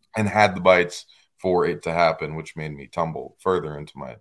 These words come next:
slump funk. But besides the point, <laughs> um, that hair jig, dude. Okay, so funny story. The way I discovered the hair jig.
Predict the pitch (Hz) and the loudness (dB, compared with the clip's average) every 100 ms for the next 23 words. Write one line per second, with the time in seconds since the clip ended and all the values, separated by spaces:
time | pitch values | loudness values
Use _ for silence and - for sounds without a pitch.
0 | _ - 82 78 - 76 76 - _ _ | _ -6 -6 -6 -8 -10 -10 -16 _ _
1 | _ _ - 95 - - _ - - 95 | _ _ 4 4 4 -2 _ -20 -10 2
2 | 120 120 92 - 98 87 87 - 90 - | 8 8 6 -2 0 0 0 -2 -4 4
3 | 113 95 85 82 - _ 95 104 90 113 | 8 8 6 -2 -14 _ 0 2 4 4
4 | 135 127 110 92 98 98 90 _ _ _ | 2 2 -2 -2 -2 -4 -6 _ _ _
5 | _ _ - - - 123 104 - 87 92 | _ _ -20 -2 2 6 4 2 -2 0
6 | 87 - 131 120 73 - _ _ _ _ | 0 -2 2 2 0 -6 _ _ _ _
7 | _ _ _ 82 104 101 101 95 92 - | _ _ _ -4 2 4 6 6 4 0
8 | 131 120 92 85 80 73 65 | 2 2 0 -2 -2 -6 -14